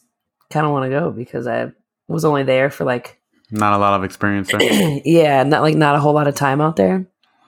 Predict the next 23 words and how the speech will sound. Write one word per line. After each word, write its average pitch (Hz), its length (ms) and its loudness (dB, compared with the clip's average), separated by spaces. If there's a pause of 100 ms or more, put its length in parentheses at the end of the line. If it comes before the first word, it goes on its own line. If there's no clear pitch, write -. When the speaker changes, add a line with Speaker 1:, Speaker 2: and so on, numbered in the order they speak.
(300)
Speaker 1:
And 165 100 -2
I 135 60 -2
had 147 200 -2
fun 147 280 0
while 143 120 4
I 139 100 2
was 131 120 0
there, 139 240 0
so - 140 -10
I'm 151 80 -4
like, - 140 -6
"Hmm, 247 200 -2 (220)
why 190 160 -4
not?" - 280 -2
You 165 120 -2
know? 180 160 -4 (360)
Speaker 2:
I 101 120 -2
got 95 240 -2
you. 101 120 -6 (220)
Speaker 1:
I'd 165 140 0
go 160 100 4
to 156 80 2
Italy. 156 500 4